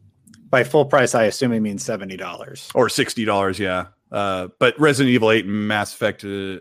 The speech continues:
Speaker 2: Legendary are sixty, I think, for everybody, uh, on console.
Speaker 1: Well,
Speaker 2: Do you guys
Speaker 1: let
Speaker 2: think those games are worth it right now?
Speaker 1: That's a difficult question for me to answer because it's,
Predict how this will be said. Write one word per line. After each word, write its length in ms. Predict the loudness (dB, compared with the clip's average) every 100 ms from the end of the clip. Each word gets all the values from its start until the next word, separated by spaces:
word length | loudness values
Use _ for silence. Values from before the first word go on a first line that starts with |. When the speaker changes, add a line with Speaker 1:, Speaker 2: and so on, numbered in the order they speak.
| _
Speaker 2:
Legendary 480 | -2 0 0 -4 -2
are 160 | -4 -8 -18 -4
sixty, 440 | 2 4 4 2
I 40 |
think, 220 | 2 -2 0
for 100 | 0
everybody, 520 | 2 0 -2 -4 -10 _ _ _ _ -6
uh, 60 | -4 -4
on 140 | -2
console. 500 | 0 0 -2 -10 -12 _ -20 -20 _
Speaker 1:
Well, 180 | 4 8
Speaker 2:
Do 40 | 8
you 60 |
guys 100 | 6
Speaker 1:
let 40 | 4
Speaker 2:
think 140 | 2
those 160 | 2 2
games 200 | 0 0
are 40 |
worth 240 | 2 2 2
it 80 | 0
right 180 | 0
now? 240 | -2 -6 -8 _ _ -4
Speaker 1:
That's 180 | -2
a 40 | -2
difficult 480 | -8 -10 -6 -6 -4
question 460 | -6 -6 -6 -8
for 140 | -6 -6
me 100 | -6
to 100 | -6
answer 380 | -6 -4 -2
because 400 | -4 -2 0 0
it's, 340 | -4 -10 -10